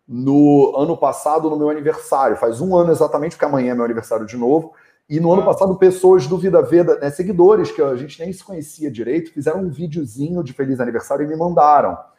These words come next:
Speaker 1: É, e fizeram um contato, olha que louco. Eles fizeram um vídeo, assim, sem brincadeira, umas trinta pessoas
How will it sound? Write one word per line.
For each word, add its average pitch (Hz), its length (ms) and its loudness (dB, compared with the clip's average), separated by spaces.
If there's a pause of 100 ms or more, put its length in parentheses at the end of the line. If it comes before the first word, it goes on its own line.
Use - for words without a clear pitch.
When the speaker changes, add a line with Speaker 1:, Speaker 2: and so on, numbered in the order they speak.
(480)
Speaker 1:
É, 135 400 0
e 214 220 2
fizeram 214 460 0
um 220 120 2
contato, 160 1000 -2
olha 233 160 0
que - 120 -8
louco. 98 480 -6 (320)
Eles 151 200 -4
fizeram 202 400 2
um 180 40 0
vídeo, 131 520 0
assim, 147 340 -8
sem 233 220 -6
brincadeira, 196 680 2
umas 175 320 -6 (220)
trinta 220 360 -2
pessoas 80 640 -6